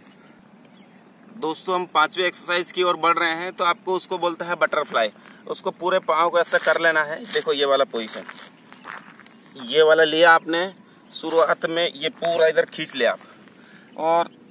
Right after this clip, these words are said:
धीरे, धीरे, धीरे जाने दो ऐसे करके। ये जिसको बोलते हैं butterfly। आप ये जैसे ये वाला position कर सकते हैं, लेकिन इसके लिए आपको धीरे, धीरे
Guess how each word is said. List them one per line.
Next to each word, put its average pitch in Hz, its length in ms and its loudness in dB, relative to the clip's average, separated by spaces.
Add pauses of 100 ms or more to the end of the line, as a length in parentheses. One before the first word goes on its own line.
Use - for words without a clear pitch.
(100)
धीरे, 175 280 -2
धीरे, 170 220 2
धीरे 180 400 0 (300)
जाने 143 280 2
दो 104 100 -8
ऐसे 101 200 -14
करके। - 280 -20 (760)
ये - 160 -18 (3250)
जिसको 143 280 -12
बोलते 147 280 -8
हैं 156 80 -4
butterfly। 120 460 -4
आप 123 360 -4
ये 139 140 -6
जैसे 135 260 -10
ये 139 100 -2
वाला 143 200 2
position 135 400 -6
कर 143 140 0
सकते 131 320 -6
हैं, 135 220 -10 (300)
लेकिन 135 320 -6
इसके 147 260 -6
लिए 147 100 0
आपको 143 220 -2
धीरे, 135 240 -8
धीरे 135 240 -6